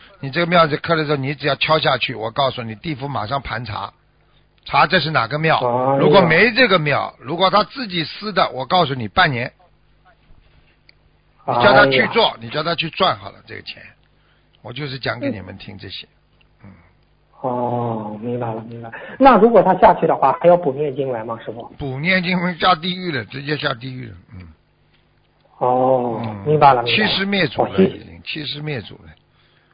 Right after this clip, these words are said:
Speaker 1: 他已经是形成诽谤了，
Speaker 2: 是。
Speaker 1: 他这个，他这事实上的诽谤了，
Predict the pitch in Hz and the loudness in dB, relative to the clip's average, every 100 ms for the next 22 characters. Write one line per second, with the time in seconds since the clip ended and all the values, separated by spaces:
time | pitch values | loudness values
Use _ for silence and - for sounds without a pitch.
0 | _ _ _ _ 175 190 175 185 156 160 | _ _ _ _ 0 2 0 -4 -6 -8
1 | - - 165 175 135 - 98 139 131 92 | -6 -4 -4 -4 -6 -10 -8 -4 -4 -6
2 | 95 - 160 165 165 147 - - - 175 | -14 -12 -10 -8 -8 -8 -16 -20 -2 -2
3 | 170 170 - 180 135 147 147 123 - 92 | 0 -4 -4 -4 -4 -2 -4 -4 -10 -14
4 | 98 92 | -16 -18